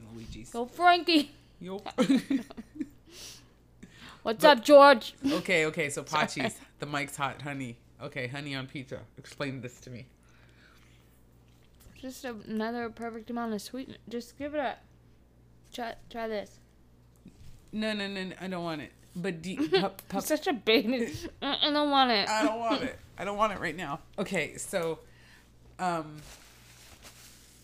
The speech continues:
Speaker 1: okay, Mike's hot honey on pizza.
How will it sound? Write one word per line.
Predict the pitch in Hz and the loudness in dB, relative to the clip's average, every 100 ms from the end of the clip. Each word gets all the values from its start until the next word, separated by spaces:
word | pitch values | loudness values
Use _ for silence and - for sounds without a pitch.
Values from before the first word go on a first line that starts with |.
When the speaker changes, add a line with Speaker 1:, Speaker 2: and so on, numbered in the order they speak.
| - - - - - | -20 -20 -20 -20 -16
Speaker 1:
okay, | 160 143 131 123 | -14 -6 -4 -4
Mike's | 131 127 - | -6 -8 -8
hot | 131 120 | -10 -8
honey | 131 123 | -8 -8
on | 117 120 | -10 -12
pizza. | 127 113 - | -14 -16 -18